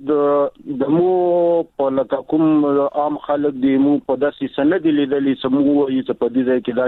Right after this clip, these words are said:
شی خلک موجود دي، چې هغوی خلاف باندې دا کوم هغه شروع دی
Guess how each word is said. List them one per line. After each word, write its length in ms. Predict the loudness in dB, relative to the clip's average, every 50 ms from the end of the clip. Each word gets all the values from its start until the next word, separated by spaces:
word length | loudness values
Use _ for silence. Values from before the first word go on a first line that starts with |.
| -2
شی 80 | -4 -4 -4 -2
خلک 220 | -2 -2 -2 -2 -2 -2 -2 -2
موجود 320 | 0 0 0 0 0 0 0 0 0
دي، 100 | 0 0 -2 -6 _ _ _ -20 _ _ _
چې 40 | -2 -2 -2
هغوی 300 | 0 0 0 0 0 0 -2
خلاف 320 | 0 0 0 0 0 -2 -2
باندې 280 | -4 -4 -4 -2 -2 -2 -2 -2
دا 60 | -2 -2 -2
کوم 140 | 0 0 0
هغه 340 | 0 0 -2 0 0 0 0 2 2 0 0 -2 -4
شروع 260 | -4 -2 0 0 0 0
دی 100 | 0 -2